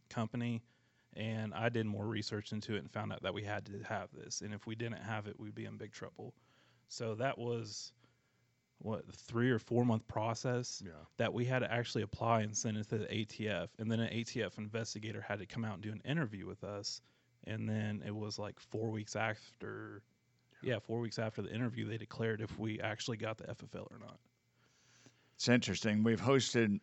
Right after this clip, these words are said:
Speaker 3: many entrepreneurs on this program, and I don't remember any of them saying they had an easy startup.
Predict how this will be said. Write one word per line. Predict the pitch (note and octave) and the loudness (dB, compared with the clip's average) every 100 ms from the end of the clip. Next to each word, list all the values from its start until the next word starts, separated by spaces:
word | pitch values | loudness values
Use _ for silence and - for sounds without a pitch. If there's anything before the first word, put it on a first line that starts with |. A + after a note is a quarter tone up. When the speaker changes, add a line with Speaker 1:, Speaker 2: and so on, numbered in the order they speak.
| - | 2
Speaker 3:
many | B2 C#3 A#2 | 4 4 4
entrepreneurs | - B2+ - A#2 - A2+ A#2+ A2 G2 - - | 2 2 0 -4 2 4 6 6 2 -2 -2
on | G#2+ G#2+ | 0 2
this | G2+ F#2+ | 2 0
program, | - - D#3 C#3 G2+ G2+ | -2 2 4 4 2 2
and | A2 | 4
I | |
don't | A2+ C3 C3+ | 4 4 2
remember | B2 A#2 C3 A#2+ G#2 F#2+ | 4 6 6 6 4 2
any | C3+ D3 A#2 | 2 4 4
of | G#2 | 4
them | G2+ | 2
saying | G2+ C3 B2 G#2+ | 2 4 4 4
they | G#2+ | 2
had | A2+ G#2 | 2 0
an | G2+ | 2
easy | A2+ G#2+ G#2+ | 2 2 2
startup. | - A2 G#2+ F#2+ F2 | 0 2 0 -2 -6